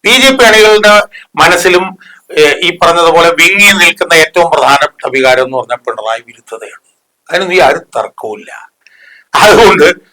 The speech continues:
അതൊക്കെ തന്നെ ഇപ്പൊ ഞാൻ, ഇപ്പൊ സോമൻ നോക്കിക്കോളൂ, രണ്ടായിരത്തി പതിനാ-, ഇരുപത്തിനാലിൽ ബി ജെ പി ഉണ്ടാക്കിയ ഒരു വലിയ മുന്നേറ്റം ഉണ്ടല്ലോ, ആ മുന്നേറ്റം അതുപോലെ തന്നെ ഈ തെരഞ്ഞെടുപ്പിൽ താഴെ വരും എന്ന് നോക്കിക്കോളൂ. ആ, കഴിഞ്ഞ ലോക്സഭാ തെരഞ്ഞെടുപ്പിൽ നിലമ്പൂർ മണ്ഡലത്തിൽ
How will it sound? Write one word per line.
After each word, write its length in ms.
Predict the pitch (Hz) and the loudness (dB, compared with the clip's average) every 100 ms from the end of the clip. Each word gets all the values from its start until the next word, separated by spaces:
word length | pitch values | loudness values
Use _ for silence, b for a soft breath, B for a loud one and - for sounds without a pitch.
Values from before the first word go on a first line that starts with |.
| - | -2
അതൊക്കെ 540 | 202 233 226 262 254 226 | 2 2 2 0 2 2
തന്നെ 200 | 180 139 | 2 -2
ഇപ്പൊ 420 | - _ - 233 | -4 _ -6 0
ഞാൻ, 180 | 226 - | 0 0
ഇപ്പൊ 280 | 226 214 | 0 0
സോമൻ 340 | 190 220 240 233 | 0 2 4 4
നോക്കിക്കോളൂ, 420 | 202 170 139 - _ b b | 2 2 -2 -2 _ b b
രണ്ടായിരത്തി 340 | 185 226 233 233 | 0 2 2 2
പതിനാ-, 580 | 226 226 185 196 175 202 | 2 2 2 2 2 2
ഇരുപത്തിനാലിൽ 920 | 185 202 220 220 220 220 214 - 180 | 0 -2 0 2 2 2 0 -6 -6
ബി 80 | 196 | -2
ജെ 160 | 214 | -2
പി 100 | 214 | 0
ഉണ്ടാക്കിയ 320 | 208 208 196 | 0 0 2
ഒരു 100 | 196 | 2
വലിയ 180 | 202 208 | 2 2
മുന്നേറ്റം 420 | 208 185 196 196 | -2 0 -2 0
ഉണ്ടല്ലോ, 280 | 147 113 92 - _ _ _ - | -2 -2 -8 -20 _ _ _ -2
ആ 120 | - | 0
മുന്നേറ്റം 800 | 190 180 190 202 202 208 208 - | 2 0 2 2 2 0 -2 -2
അതുപോലെ 760 | 185 - 233 247 254 262 269 269 | 0 2 2 4 4 6 4 4
തന്നെ 440 | 240 202 214 247 - _ _ _ _ _ _ 196 | 2 2 2 0 -2 _ _ _ _ _ _ -6
ഈ 180 | 226 | -4
തെരഞ്ഞെടുപ്പിൽ 520 | 220 190 185 180 208 208 | 0 2 2 0 -2 0
താഴെ 280 | 156 165 156 | 2 2 0
വരും 160 | 165 - | -4 -8
എന്ന് 160 | 151 139 | -10 -8
നോക്കിക്കോളൂ. 520 | 127 123 123 143 226 _ B B B | -8 -6 -4 -4 -6 _ B B B
ആ, 140 | 156 | 0
കഴിഞ്ഞ 280 | 151 190 226 | 2 2 2
ലോക്സഭാ 380 | 196 196 214 214 | 2 2 2 2
തെരഞ്ഞെടുപ്പിൽ 380 | 208 196 196 214 | 2 0 -2 -2
നിലമ്പൂർ 320 | 185 185 202 | -2 0 0
മണ്ഡലത്തിൽ 380 | 196 190 185 | 2 0 0